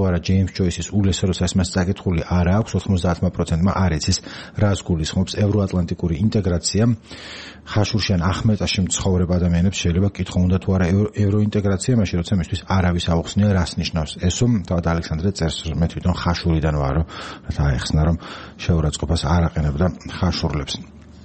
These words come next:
და კიდევ ერთი ჩვენი ახალი პროექტი, ეს არის გადაცემების ციკლი "რატომ ევროპა". გადაცემის არსი არის ის, რომ მსმენელს მიაწოდოს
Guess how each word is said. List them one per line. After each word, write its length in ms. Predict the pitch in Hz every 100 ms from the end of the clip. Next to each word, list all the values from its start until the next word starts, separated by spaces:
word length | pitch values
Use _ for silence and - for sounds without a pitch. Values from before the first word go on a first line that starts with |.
| - -
და 180 | -
კიდევ 260 | 135 147 143
ერთი 160 | 123 -
ჩვენი 260 | - 107 98
ახალი 280 | 98 98 90 127 - -
პროექტი, 460 | 98 104 98 - 147 135 - - - -
ეს 80 | -
არის 200 | 104 82 -
გადაცემების 520 | 110 110 - 104 82 -
ციკლი 400 | - 104 110 135 127
"რატომ 420 | - 98 101 131 127
ევროპა". 480 | - 110 92 80 - - - - - -
გადაცემის 320 | 82 87 82
არსი 260 | 92 - 85
არის 160 | 78 -
ის, 120 | 92
რომ 120 | 117 117 - - -
მსმენელს 540 | - - 117 101 98 107
მიაწოდოს 480 | 98 90 82 104